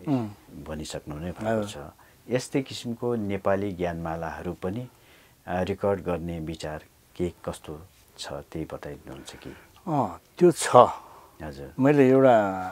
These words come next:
Speaker 1: हालसालै पनि एउटा, अ, रेकर्ड गरेछु।
Speaker 2: हजुर।
Speaker 1: अ, त्यो पनि अब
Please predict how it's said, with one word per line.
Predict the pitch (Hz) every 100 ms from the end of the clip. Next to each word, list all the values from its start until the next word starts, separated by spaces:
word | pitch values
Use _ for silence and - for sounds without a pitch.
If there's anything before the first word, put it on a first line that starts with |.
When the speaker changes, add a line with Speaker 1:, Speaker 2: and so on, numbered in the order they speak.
| 92
Speaker 1:
हालसालै | 104 131 - 135 151
पनि | 135 135 131
एउटा, | 113 110 107 110 101 98 - - - - - _ -
अ, | 110 107
रेकर्ड | 120 131 120
गरेछु। | 104 110 107 - 95 104 135 -
Speaker 2:
हजुर। | 71 - - - - - - - - _
Speaker 1:
अ, | - 123 120 113
त्यो | 170
पनि | 180 196 180 147 127
अब | 120 123 123